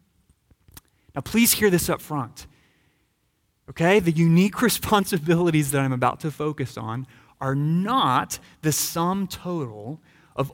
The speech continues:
all that God has called us to do as men and women. Okay, so please hear that. Please hear that. He's called us to do, to much more than this,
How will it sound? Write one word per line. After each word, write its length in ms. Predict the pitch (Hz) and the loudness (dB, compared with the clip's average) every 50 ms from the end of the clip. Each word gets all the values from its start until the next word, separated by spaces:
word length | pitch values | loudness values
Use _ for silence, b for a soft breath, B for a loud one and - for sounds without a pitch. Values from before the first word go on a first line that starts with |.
| _ _ | _ _
all 480 | - 147 160 165 175 190 190 202 208 208 | -10 -8 -6 -2 0 0 2 2 2 0
that 120 | 190 190 165 | 0 -4 -6
God 200 | 170 165 165 170 | -6 -4 -4 -4
has 120 | 156 - | -6 -6
called 280 | - - 151 160 165 151 | -6 -8 -6 -6 -4 -6
us 160 | 139 - - | -6 -8 -10
to 120 | - 117 | -12 -12
do 380 | 101 107 101 98 101 101 110 - b b b b | -12 -12 -14 -12 -12 -12 -12 -14 b b b b
as 160 | 123 117 113 | -14 -10 -8
men 200 | 113 113 113 117 | -6 -4 -2 -2
and 120 | 117 113 | -2 -4
women. 200 | 107 101 92 - - _ _ _ _ _ _ _ _ _ _ _ _ _ _ _ _ _ _ _ _ _ | -4 -8 -12 -16 -20 _ _ _ _ _ _ _ _ _ _ _ _ _ _ _ _ _ _ _ _ _
Okay, 100 | - 135 | -8 -6
so 100 | - 131 | -6 -6
please 320 | 117 - - 170 208 196 | -4 -2 0 2 2 2
hear 300 | - - - 226 220 190 | 0 0 2 4 4 4
that. 260 | 143 117 117 113 - - | 4 2 -4 -14 -16 -8
Please 240 | - 175 196 185 | -4 -2 0 2
hear 140 | - 196 160 | 2 2 2
that. 100 | 131 123 | 2 2
He's 160 | 147 175 170 | 0 0 -2
called 220 | - - 180 190 185 | 0 0 2 2 2
us 160 | 170 - - | 2 0 -2
to 80 | - 160 | -4 -2
do, 160 | 160 156 147 B B B B B | -2 -2 -2 B B B B B
to 120 | B - 160 | B 2 4
much 320 | 160 175 185 175 - - | 4 4 2 0 -2 -4
more 500 | 170 170 175 196 214 226 240 269 277 269 | -4 -2 -2 -2 0 2 4 4 4 4
than 200 | 220 175 139 127 | 4 2 0 -2
this, 280 | 131 127 139 - - | -2 -2 -2 -4 -4